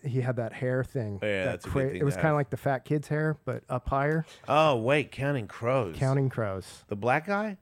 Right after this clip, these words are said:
Speaker 1: He's not black.
Speaker 2: Oh.
Speaker 1: No.
Speaker 2: The white guy?
Speaker 1: He dated Jennifer Aniston. He had all these famous Hol-,
Speaker 2: White
Speaker 1: yeah,
Speaker 2: guy.
Speaker 1: he's a
Speaker 2: He
Speaker 1: white
Speaker 2: wore
Speaker 1: guy.
Speaker 2: bell bottoms and shit,
Speaker 1: Yeah,
Speaker 2: right?
Speaker 1: yeah, yeah,
Speaker 2: Yeah,
Speaker 1: yeah.
Speaker 2: yeah, yeah,
Speaker 1: That
Speaker 2: yeah.
Speaker 1: guy. He had
Speaker 2: Yeah.
Speaker 1: all the chicks, and I was very jealous. And he did the thing where he just came into the club for, like, fifteen minutes and then was like, "Psst,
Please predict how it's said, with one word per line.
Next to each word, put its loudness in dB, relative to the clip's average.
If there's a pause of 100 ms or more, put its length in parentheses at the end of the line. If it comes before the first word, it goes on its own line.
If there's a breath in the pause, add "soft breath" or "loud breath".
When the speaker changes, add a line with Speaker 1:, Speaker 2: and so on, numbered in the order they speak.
(100)
Speaker 1:
He's -2
not 2
black. -8 (160)
Speaker 2:
Oh. -4 (120)
Speaker 1:
No. 2 (300)
Speaker 2:
The -8
white 4
guy? 4
Speaker 1:
He 0
dated 6
Jennifer 4
Aniston. 2
He 6
had 4
all 4
these 2
famous 2
Hol-, 2
Speaker 2:
White 8
Speaker 1:
yeah, 6
Speaker 2:
guy. 4
Speaker 1:
he's 4
a 6
Speaker 2:
He 6
Speaker 1:
white 6
Speaker 2:
wore 6
Speaker 1:
guy. 4
Speaker 2:
bell 6
bottoms -2
and -10
shit, 0
Speaker 1:
Yeah, 8
Speaker 2:
right? 6
Speaker 1:
yeah, 6
yeah, 6
Speaker 2:
Yeah, 6
Speaker 1:
yeah. 6
Speaker 2:
yeah, 2 (180)
yeah, -8
Speaker 1:
That 4
Speaker 2:
yeah. 2
Speaker 1:
guy. 0
He 0
had 2
Speaker 2:
Yeah. 2
Speaker 1:
all 4
the -2
chicks, -4
and -4
I -4
was -8
very -6
jealous. -8 (200)
And 4
he 6
did 6
the 6
thing 2
where 4
he 2
just -6
came 0
into 0
the -4
club -2 (380 soft breath)
for, -6
like, -4
fifteen -4
minutes -6
and -8
then -10
was -10
like, -14 (160)
"Psst, -8